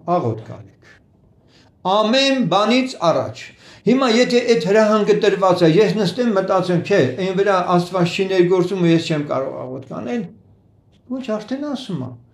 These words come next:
Լավ, ասում ա, "Ծունկի եմ գալիս ու հանկարծ այդ լեցունություն", էլի որ դու որ քնած ես, որտեղից լեցունություն ունենաս։ Բայց հիմա ժողովուրդը մի լավ խոսք ունի, ասում ա, "Ախորժակը ուտելուց ա բացում"։ Հələ մի հատ դու փորձի այդ կետում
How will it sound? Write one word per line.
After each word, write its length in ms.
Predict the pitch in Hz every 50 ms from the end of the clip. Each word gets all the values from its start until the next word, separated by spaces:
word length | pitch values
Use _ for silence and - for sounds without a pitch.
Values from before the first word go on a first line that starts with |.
| _ - - - - -
Լավ, 200 | 190 262 294 294
ասում 280 | 277 247 185 175 247 262
ա, 60 | 254
"Ծունկի 340 | 254 254 269 269 262 262 262 240
եմ 120 | 233 233
գալիս 340 | - 247 254 269 302 240 180
ու 80 | 233 226
հանկարծ 420 | 226 247 247 240 247 214 175 -
այդ 140 | 220 175 165
լեցունություն", 640 | 196 220 208 - 220 214 214 196 - 202 190 139 160
էլի 260 | 180 202 226 277 311
որ 200 | 285 254 208 175
դու 160 | - 143 165 156
որ 260 | 147 156 180 196 180 185
քնած 420 | - 202 208 240 247 240 247 233
ես, 120 | 196 -
որտեղից 500 | 151 190 233 233 233 262 202 170 147 127
լեցունություն 640 | 147 143 139 143 147 160 151 143 143 131 - 156 143 135
ունենաս։ 400 | 135 131 131 127 120 117 117 - - -
Բայց 300 | 165 190 220 220 - 226
հիմա 160 | 240 254 240 190
ժողովուրդը 360 | 190 226 233 247 240 262 247
մի 120 | 233 226 226
լավ 180 | 240 226 175
խոսք 320 | - 196 202 185 - - 175
ունի, 140 | 165 170 180
ասում 220 | 180 175 208 208 202
ա, 40 | 190 -
"Ախորժակը 760 | 185 185 185 185 190 196 180 156 175 220 240 226 - 180 160 202 220 226 - -
ուտելուց 480 | - 175 175 226 208 208 202 170 - -
ա 80 | 123 120
բացում"։ 460 | 120 123 120 120 - - - - -
Հələ 240 | - 185 233 254 262
մի 120 | 262 262 262
հատ 180 | 262 254 -
դու 160 | 180 175 233 180
փորձի 500 | - - 170 202 233 247 247 - 196 175 165 175
այդ 220 | 208 202 196 -
կետում 380 | - 214 202 196 - 226 196 170